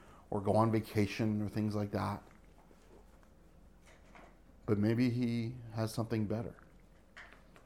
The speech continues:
Maybe instead of vacations for us for our life, we go on missions trips. I don't know. Would it be worth it?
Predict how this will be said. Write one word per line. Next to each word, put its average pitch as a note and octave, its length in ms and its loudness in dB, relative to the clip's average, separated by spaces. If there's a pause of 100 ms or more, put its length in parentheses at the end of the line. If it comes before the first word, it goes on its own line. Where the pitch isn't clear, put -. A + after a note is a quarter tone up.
(120)
Maybe A2 240 4
instead A#2 240 2
of A2 80 4
vacations A2+ 540 0
for G#2+ 120 -2
us G2 120 -2
for G#2+ 120 0
our G#2 60 4
life, G#2+ 240 0 (640)
we G#2+ 80 -2
go A2 140 2
on G#2+ 180 4
missions A#2+ 320 0
trips. - 500 -12 (1300)
I G#2+ 120 -6
don't G2+ 100 -4
know. F3 220 -4 (1400)
Would G#2+ 120 2
it G#2 80 2
be G#2 80 4
worth G#2+ 240 0
it? E3 160 -4